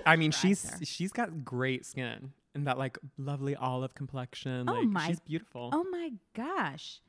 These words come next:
Speaker 2: A tinted moisturizer and a woman o-, over
Speaker 1: <laughs>
Speaker 2: thirty-five who smokes and drinks. Wow, Kristen, g-, get it. That's amazing. And do they, uh, well, they're, they, they always keep up with their spray tans,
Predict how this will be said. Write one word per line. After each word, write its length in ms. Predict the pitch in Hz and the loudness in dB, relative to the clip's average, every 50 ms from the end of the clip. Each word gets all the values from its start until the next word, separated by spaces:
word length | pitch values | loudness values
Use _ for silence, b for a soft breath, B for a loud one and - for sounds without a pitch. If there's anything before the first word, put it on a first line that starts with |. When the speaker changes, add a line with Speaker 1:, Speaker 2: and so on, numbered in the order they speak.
| 180 180 B B B _ | -20 -20 B B B _
Speaker 2:
A 100 | - 175 | -4 -4
tinted 520 | 165 - - - 294 359 415 - 381 320 226 | -4 -6 -6 -4 -2 -2 0 -2 0 2 2
moisturizer 880 | 196 180 175 196 214 214 - - 185 165 151 147 147 147 156 151 151 | 4 4 4 4 2 0 0 -2 0 0 2 0 0 -2 -2 -2 -2
and 80 | 147 143 | -2 -2
a 40 | 139 | -4
woman 440 | 139 139 151 202 220 233 254 247 247 | -6 -6 -4 -4 -2 -2 -2 -2 -2
o-, 100 | 233 - - | -2 -4 -2
over 360 | - 190 185 165 165 147 147 214 - | -2 -2 -2 -2 -2 -4 -6 -8 -12
Speaker 1:
<laughs> 100 | _ _ | _ _
Speaker 2:
thirty-five 880 | 226 220 220 240 269 269 233 - 226 208 208 208 214 220 226 233 233 226 | -2 -2 0 0 -2 -2 2 4 4 6 6 6 6 4 2 0 -2 -2
who 180 | 220 165 156 156 | -2 -2 -2 -4
smokes 440 | - - 202 202 214 226 220 - | -4 -4 0 2 2 2 0 0
and 120 | 240 233 214 | 0 0 2
drinks. 460 | 196 196 196 190 190 196 202 196 - - B B B B B B B B - | 2 2 0 0 0 0 -2 -4 -4 -10 B B B B B B B B 4
Wow, 300 | 196 190 175 156 165 165 | 6 6 6 6 4 4
Kristen, 800 | - 220 226 220 - - 233 240 240 233 240 233 - 190 185 160 - | 6 6 6 6 6 2 0 2 2 2 0 -2 -4 -8 -10 -12 -14
g-, 80 | - - - 190 180 | -18 -18 -16 -8 -2
get 200 | - 214 190 175 | 0 2 2 2
it. 120 | 160 147 143 - | 0 -2 -2 0
That's 240 | 202 220 247 - 233 | 0 0 0 0 -6
amazing. 760 | 196 170 165 175 180 180 175 160 160 147 113 120 147 165 B B B B B B B _ | -8 -6 -6 -4 -4 -4 -4 -6 -8 -8 -8 -10 -12 -12 B B B B B B B _
And 180 | 262 262 254 226 | 2 2 2 2
do 140 | 254 262 233 | 2 2 2
they, 460 | 262 269 302 320 349 349 359 339 - - _ _ - | 0 0 2 0 0 0 -2 -2 -4 -8 _ _ -2
uh, 680 | 233 220 214 208 202 190 185 185 180 175 170 170 165 160 - _ _ _ _ _ _ _ _ _ _ _ - | 2 4 4 4 4 4 4 4 2 2 2 0 -2 -4 -8 _ _ _ _ _ _ _ _ _ _ _ 0
well, 160 | 190 226 220 | 2 2 4
they're, 220 | 247 240 233 214 190 | 4 4 2 2 -2
they, 160 | 185 190 196 196 | -4 -4 -4 -2
they 120 | 165 196 | -2 0
always 160 | 208 254 349 339 | 0 0 0 0
keep 140 | - 349 | 0 -2
up 100 | 349 339 | -2 -2
with 120 | 311 - - | -2 -2 -4
their 120 | 233 208 | -4 -4
spray 320 | 196 - - 180 170 165 156 | -4 -6 -4 -4 -4 -4 -4
tans, 600 | - 170 156 127 120 117 127 143 165 208 226 | -6 -6 -8 -6 -6 -6 -6 -6 -6 -8 -8